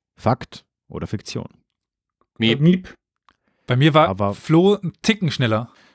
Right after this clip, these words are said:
Speaker 1: Mit Blick aufs Video kann ich das bestätigen, ja.
Speaker 2: Ich sage, es ist Fiktion.
Speaker 1: Warum sagst du, es ist Fiktion?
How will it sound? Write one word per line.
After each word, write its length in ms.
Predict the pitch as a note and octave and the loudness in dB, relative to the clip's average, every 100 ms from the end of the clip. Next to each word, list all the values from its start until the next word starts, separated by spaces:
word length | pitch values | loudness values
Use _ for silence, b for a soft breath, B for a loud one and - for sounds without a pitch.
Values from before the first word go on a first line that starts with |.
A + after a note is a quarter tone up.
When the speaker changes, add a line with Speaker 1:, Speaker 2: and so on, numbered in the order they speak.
| b | b
Speaker 1:
Mit 180 | A#2 G#2+ | -8 -2
Blick 200 | E3 - | -2 0
aufs 260 | B2 - | -4 -4
Video 280 | B2+ D3 C#3+ | -2 2 0
kann 140 | - A2+ | 0 -2
ich 40 | |
das 140 | G2+ - | -2 -6
bestätigen, 400 | F#2+ A#2 D3 A2 | -6 -4 -2 -2
ja. 120 | B2 _ _ _ _ _ _ _ _ _ _ _ - B B B B B B B _ | -4 _ _ _ _ _ _ _ _ _ _ _ -10 B B B B B B B _
Speaker 2:
Ich 140 | - | 0
sage, 260 | B2 B2+ B2+ | 4 4 2
es 100 | - | -6
ist 160 | - | -6
Fiktion. 520 | - - - A#2 F2+ - b b b _ _ _ - _ _ _ | -8 -8 0 2 0 -8 b b b _ _ _ -20 _ _ _
Speaker 1:
Warum 520 | G2 G2 D3 F#3 F3+ - - | 0 6 8 8 4 -2 -20
sagst 340 | - A#2 - - | 0 0 2 2
du, 40 | |
es 140 | G2 | 4
ist 160 | G#2 - | 2 -2
Fiktion? 440 | - - - - | -10 -4 -4 -4